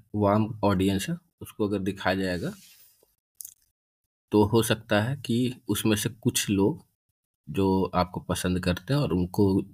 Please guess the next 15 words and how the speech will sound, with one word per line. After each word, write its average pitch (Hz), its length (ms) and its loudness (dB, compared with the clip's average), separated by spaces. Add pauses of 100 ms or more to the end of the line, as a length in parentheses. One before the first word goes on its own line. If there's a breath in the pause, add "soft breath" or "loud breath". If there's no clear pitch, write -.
(140)
ज़रूरत 92 420 2
है 85 60 4
आपको 82 200 -4
product 85 380 -2
service 80 340 -2
की, 127 100 -4
वो 151 100 4
जुड़ 87 240 2
सकते - 360 -8
हैं। 107 120 -2 (960 loud breath)
तो 98 220 0
स्ट्रैटेजी 101 540 0
है 82 80 0
ऐड 78 280 -4
की, - 200 -14